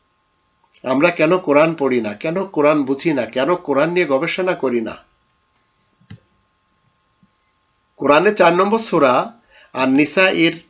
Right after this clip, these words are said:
বিরাশি নম্বর আয়াতে আল্লাহ বলে দিয়েছেন, "আফালা ইয়াতাদাব্বারুনা আল কোরআন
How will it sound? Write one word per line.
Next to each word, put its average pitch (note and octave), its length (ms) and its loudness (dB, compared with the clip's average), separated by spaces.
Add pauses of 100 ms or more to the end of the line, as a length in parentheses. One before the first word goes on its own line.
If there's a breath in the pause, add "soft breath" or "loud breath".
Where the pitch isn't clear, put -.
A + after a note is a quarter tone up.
(400)
বিরাশি C#3 460 2
নম্বর F#3+ 280 -2
আয়াতে E3 260 0
আল্লাহ D#3 220 2
বলে E3 260 -2
দিয়েছেন, C3 420 -6 (3000)
"আফালা D#3 300 0
ইয়াতাদাব্বারুনা D3 720 -4
আল D#3 100 -8
কোরআন E3+ 560 -4